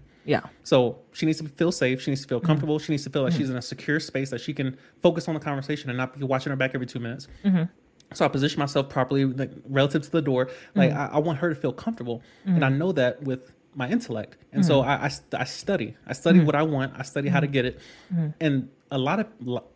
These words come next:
Speaker 2: most people that deal with anxiety and, like, they're in a situation where, like, I need to be removed from school or
Speaker 1: Mm-hmm.
Speaker 2: for me, be removed from the military
Speaker 1: Mm-hmm.
Speaker 2: and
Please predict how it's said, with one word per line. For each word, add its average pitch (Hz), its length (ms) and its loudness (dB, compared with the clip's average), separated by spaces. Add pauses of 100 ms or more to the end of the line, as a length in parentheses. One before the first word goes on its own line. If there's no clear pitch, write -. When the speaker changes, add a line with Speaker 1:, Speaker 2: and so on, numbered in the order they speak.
(920)
Speaker 2:
most 196 200 2
people 202 160 6
that 135 180 4
deal 147 120 4
with 156 100 -2
anxiety 139 480 0
and, 131 100 -2
like, 123 260 -2
they're 135 220 0
in 143 160 -2
a 135 60 0
situation 139 460 -4
where, 120 160 -2
like, 110 180 -6
I 113 40 -10
need 131 180 -4
to 135 100 -4
be 127 160 -4
removed 131 200 -4
from 127 120 -8
school 127 360 -2
or 117 200 0 (100)
Speaker 1:
Mm-hmm. 180 160 4
Speaker 2:
for 131 100 -2
me, 135 280 2
be 127 480 -6
removed 135 180 -2
from 131 120 -2
the 123 80 -2
military 131 500 2
Speaker 1:
Mm-hmm. 170 320 -2
Speaker 2:
and 151 200 0